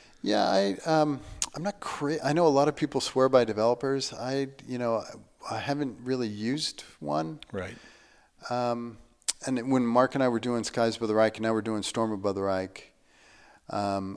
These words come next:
Speaker 1: I don't feel that we need one because we have to constantly persuade each other of something.
Speaker 2: Right.
Speaker 1: Which is great, because you really have to, you know, I, I think that's what a, a good developer, I can imagine if I had,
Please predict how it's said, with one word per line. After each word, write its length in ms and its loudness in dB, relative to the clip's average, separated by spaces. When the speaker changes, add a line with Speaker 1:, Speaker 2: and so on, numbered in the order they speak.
Speaker 1:
I 80 0
don't 180 -2
feel 140 4
that 120 6
we 120 -2
need 220 -2
one 200 2
because 380 -4
we 140 0
have 240 0
to 260 0
constantly 520 -2
persuade 480 -2
each 200 -6
other 320 2
of 160 -6
something. 420 -4
Speaker 2:
Right. 260 -10
Speaker 1:
Which 160 0
is 100 -2
great, 340 8
because 280 -4
you 80 -4
really 300 6
have 340 2
to, 540 0
you 100 -8
know, 380 -4
I, 340 -12
I 80 2
think 220 2
that's 300 4
what 180 6
a, 340 -12
a 40 -8
good 280 0
developer, 500 2
I 100 0
can 140 -8
imagine 460 4
if 140 -10
I 100 -2
had, 360 2